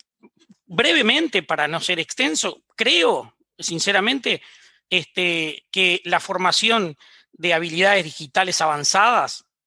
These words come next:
podría ser a través de, de bootcamps de programación, sería una de las opciones. Después, certificarlos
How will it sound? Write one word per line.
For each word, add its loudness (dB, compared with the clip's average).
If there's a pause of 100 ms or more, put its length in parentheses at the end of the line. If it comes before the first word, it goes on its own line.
(100)
podría 0
ser 2
a 2
través 0
de, -2 (380)
de -4
bootcamps 0
de -4
programación, 0 (260)
sería 0
una 0
de 4
las 0
opciones. -4 (420)
Después, 0 (120)
certificarlos 0